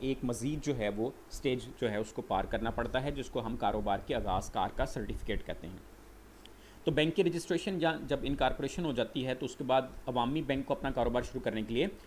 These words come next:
जो आगाज़ कार का सर्टिफिकेट है वो हासिल करना पड़ता है, जिसके लिए मंदरजा झैल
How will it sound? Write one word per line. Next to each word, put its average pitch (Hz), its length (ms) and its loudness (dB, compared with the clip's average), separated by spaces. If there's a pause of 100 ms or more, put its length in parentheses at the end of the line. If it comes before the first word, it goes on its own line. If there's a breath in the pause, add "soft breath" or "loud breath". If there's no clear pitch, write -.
(360 loud breath)
जो 131 160 4
आगाज़ 120 460 6
कार 131 160 4
का 151 100 -4
सर्टिफिकेट 120 520 -2
है 127 40 0
वो 113 80 -2
हासिल 101 300 0
करना 95 220 0
पड़ता - 300 -4
है, 143 120 4
जिसके 127 320 -2
लिए 113 220 2
मंदरजा 110 400 2
झैल 107 200 -2